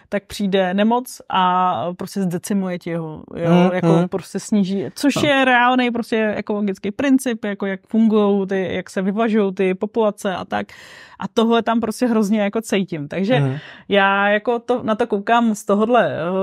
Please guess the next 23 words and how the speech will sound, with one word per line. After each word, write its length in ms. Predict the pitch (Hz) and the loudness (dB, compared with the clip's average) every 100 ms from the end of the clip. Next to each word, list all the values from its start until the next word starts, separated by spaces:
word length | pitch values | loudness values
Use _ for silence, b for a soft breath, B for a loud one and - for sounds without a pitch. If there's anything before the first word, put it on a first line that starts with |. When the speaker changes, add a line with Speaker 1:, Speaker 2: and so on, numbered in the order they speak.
| 190 131 | -2 -4
Speaker 1:
eh, 40 | |
hlediska, 420 | 185 196 208 - 190 | -2 -2 -2 -2 -2
hrozně 480 | 170 196 202 202 | 0 0 0 2
mě 140 | 214 202 | 0 0
to 80 | 202 | -2
jako 260 | 196 214 | -2 -2
bavilo. 580 | 214 170 165 165 165 220 330 _ _ b b b b - - 110 - _ | -2 -2 -2 -2 -4 -6 -10 _ _ b b b b -14 -12 -12 -16 _
Ale 220 | 254 294 | 0 2
pravda 320 | 277 247 247 | 2 2 2
je, 280 | 262 214 214 | 2 2 2
že 120 | 214 | -2
po 140 | 214 208 | -4 -4
ní 160 | 208 | -2
jako 240 | 208 208 214 | -4 -6 -6
moc 220 | 202 - | -8 -8
nesaháme, 640 | 160 - 156 156 - - - | -12 -10 -10 -10 -10 -10 -10
no. 100 | 52 202 196 | -12 -12 -10
Jako 240 | 190 - 196 | -8 -6 -6
už 200 | 196 - | -6 -6
je 80 | |
to 260 | 202 196 190 | -6 -4 -2
Speaker 2:
<clears throat> 120 | 208 | 0
Speaker 1:
minimálně 880 | 233 233 220 165 143 196 196 185 180 | 2 2 4 4 4 2 0 -2 -6